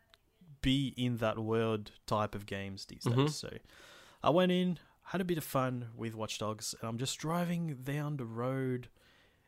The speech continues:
Speaker 1: and I, I ping a, uh, a clothing shop on my map.
Speaker 2: Mm-hmm.
Speaker 1: I'm driving to that place.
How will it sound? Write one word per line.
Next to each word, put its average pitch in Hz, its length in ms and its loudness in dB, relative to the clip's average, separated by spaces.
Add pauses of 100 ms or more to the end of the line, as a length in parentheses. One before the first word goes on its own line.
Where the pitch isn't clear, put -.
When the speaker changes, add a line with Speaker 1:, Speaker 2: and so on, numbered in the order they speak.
Speaker 1:
and 120 640 -2 (680)
I, 120 920 -2 (840)
I 120 120 0 (120)
ping 165 460 2
a, 113 560 0
uh, 101 260 -2
a 107 60 -2
clothing 147 400 6
shop - 360 -4 (140)
on 113 140 -4
my 98 120 -4
map. 104 300 -6 (100)
Speaker 2:
Mm-hmm. 180 220 4 (180)
Speaker 1:
I'm 107 80 -12
driving 151 440 4
to 160 100 -2
that 143 160 -2
place. 113 400 -6